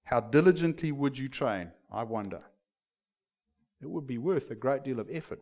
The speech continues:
wouldn't it? So, if someone gave you that benefit for free, like, poof, total and complete confidence,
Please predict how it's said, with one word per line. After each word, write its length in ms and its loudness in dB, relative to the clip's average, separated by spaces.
wouldn't 240 -8
it? 200 -16
So, 460 -6
if 100 -8
someone 440 0
gave 300 6
you 300 -4
that 220 -6
benefit 500 -2
for 140 -18
free, 460 -6
like, 300 -4
poof, 400 -2
total 460 2
and 160 -8
complete 420 -10
confidence, 720 -8